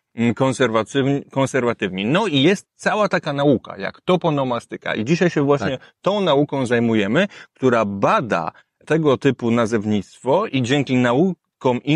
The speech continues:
Speaker 1: interdyscyplinarnym mo-, właściwie to możesz przydać do
Speaker 2: Mhm.
Speaker 1: wielu różnych dziedzin.
Speaker 2: No więc ja przeczytałem, że moja miejscowość jest związana z,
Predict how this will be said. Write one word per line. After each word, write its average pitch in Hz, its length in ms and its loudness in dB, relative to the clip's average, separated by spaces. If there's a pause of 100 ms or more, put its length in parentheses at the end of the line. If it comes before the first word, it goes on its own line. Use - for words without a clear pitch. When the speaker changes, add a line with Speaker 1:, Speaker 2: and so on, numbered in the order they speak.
(400)
Speaker 1:
interdyscyplinarnym 127 880 0
mo-, 135 180 2 (340)
właściwie 160 480 -2
to - 280 -4
możesz 104 380 -8
przydać 110 460 -2
do 101 200 -4 (420)
Speaker 2:
Mhm. 147 200 4
Speaker 1:
wielu 349 240 4
różnych 92 300 -2
dziedzin. - 280 -12 (600)
Speaker 2:
No 151 80 4
więc 165 200 4
ja 170 440 2
przeczytałem, 147 760 0
że 101 240 -2
moja 104 300 2
miejscowość 101 840 0
jest 98 160 0
związana 90 680 0
z, - 200 -10